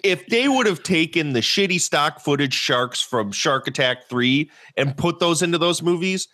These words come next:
those movies would be legendary. Legendary. I wanna say, of shitty, huge shark movies, Shark Attack Three is the king of them all. It just, it's so stupid. It's so fucking stupid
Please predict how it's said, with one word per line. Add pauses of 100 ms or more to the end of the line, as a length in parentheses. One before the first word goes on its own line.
(140)
those
movies
would
be
legendary. (880)
Legendary. (280)
I
wanna
say,
of (200)
shitty, (500)
huge
shark
movies, (380)
Shark
Attack
Three
is
the
king (240)
of
them
all.
It
just,
it's
so
stupid. (400)
It's
so
fucking
stupid